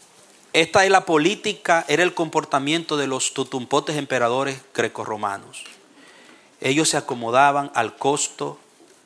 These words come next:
de las arcas públicas, de los impuestos de los países sometidos. Esa era la política, oiga. Colonización para lograr mi acomodación.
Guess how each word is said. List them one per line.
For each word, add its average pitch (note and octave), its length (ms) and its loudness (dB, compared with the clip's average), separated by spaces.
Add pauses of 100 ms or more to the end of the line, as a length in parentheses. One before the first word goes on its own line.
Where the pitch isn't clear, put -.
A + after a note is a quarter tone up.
(140)
de A#2 100 0
las A2+ 200 2
arcas A#2+ 300 -2
públicas, C#3 800 0 (120)
de A2+ 160 -4
los A2+ 180 -2
impuestos C3 580 -2
de B2 60 0
los A#2 140 -2
países C#3 500 2
sometidos. G#2 800 -8 (320)
Esa C3 220 2
era D#3 100 6
la D#3 160 4
política, B2 760 -4 (300)
oiga. G#2+ 340 -2 (2250)
Colonización D3+ 1120 2 (540)
para C3 200 6
lograr C3 340 2
mi D#3 120 -2
acomodación. A#2 760 -2